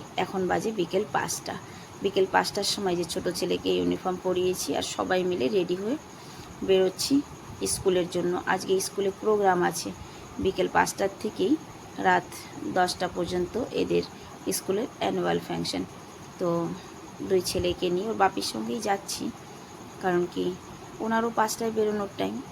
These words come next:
আর পাঁচটায় যেতে হবে যেহেতু, তো সবাই একসঙ্গেই বেরিয়ে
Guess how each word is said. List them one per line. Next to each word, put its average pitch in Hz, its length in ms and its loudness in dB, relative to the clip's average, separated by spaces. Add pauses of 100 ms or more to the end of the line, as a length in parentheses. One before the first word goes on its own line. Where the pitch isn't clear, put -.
আর 190 160 0 (140)
পাঁচটায় 190 460 2
যেতে 196 280 -2
হবে 190 280 -2
যেহেতু, 175 320 0 (120)
তো 220 60 -6
সবাই 175 360 -2
একসঙ্গেই 165 540 -4
বেরিয়ে 165 340 2